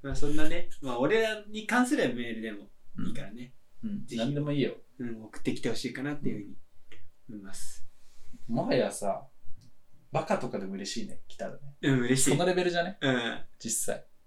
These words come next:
Speaker 1: 叩いてほしい。もはや。
Speaker 2: 叩かれても嬉しいよね。
Speaker 1: うん。
Speaker 2: なんなら。あ、聞いてくれてる人いるんだって思うだけで、
Speaker 1: そうだね。
Speaker 2: いいわ。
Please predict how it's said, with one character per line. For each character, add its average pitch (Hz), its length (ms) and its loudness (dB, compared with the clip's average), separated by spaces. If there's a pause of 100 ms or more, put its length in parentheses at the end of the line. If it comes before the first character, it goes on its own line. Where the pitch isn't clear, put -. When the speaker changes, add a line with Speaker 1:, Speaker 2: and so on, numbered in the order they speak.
(220)
Speaker 1:
叩 139 260 -4
い - 20 -4
て - 60 -4
ほ - 60 2
し - 260 -10 (560)
い。 - 40 -8
も - 80 -10
は - 80 -8
や。 - 140 -8 (140)
Speaker 2:
叩 196 260 0
か 226 80 4
れ 208 180 6
て 143 160 -2
も 113 120 2
嬉 107 180 -2
し 120 140 -4
い 113 60 0
よ 98 80 -6
ね。 - 200 -8
Speaker 1:
う 127 60 -4
ん。 113 220 -6
Speaker 2:
な 104 60 -4
ん 104 100 -4
な 98 100 0
ら。 - 180 -6 (120)
あ、 - 200 -4 (140)
聞 226 160 -2
い 233 60 2
て 233 140 -4
く - 120 -4
れ 226 80 0
て 226 120 -2
る 220 60 0
人 202 140 -2
い 165 80 -2
る 175 100 -2
ん 165 60 -6
だ 123 120 2
っ - 120 -8
て 123 80 -2
思 135 200 -2
う - 20 0
だ 110 100 2
け 120 80 -6
で、 131 420 -4 (840)
Speaker 1:
そ 117 340 -12
う 101 60 -12
だ - 60 -16
ね。 117 60 2
Speaker 2:
い 113 100 6
い 98 60 -2
わ。 - 160 -4